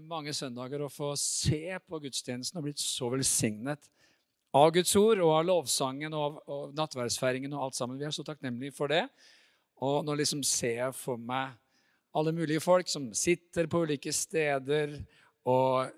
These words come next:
lytter til ordet, og som er med på gudstjenesten. Så vi er forenet, vi er sammen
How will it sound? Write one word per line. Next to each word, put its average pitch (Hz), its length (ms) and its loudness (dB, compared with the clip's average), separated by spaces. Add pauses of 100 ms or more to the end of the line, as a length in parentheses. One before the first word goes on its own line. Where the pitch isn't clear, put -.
lytter 127 720 -6
til 127 240 -2
ordet, 123 400 0
og 120 160 -4
som 127 160 -2
er 123 160 -4
med 113 260 -6
på 131 140 -6
gudstjenesten. 120 560 -4
Så 147 160 -4
vi 156 80 2
er 160 80 0
forenet, 165 560 2
vi 156 80 -4
er 165 160 0
sammen 170 560 2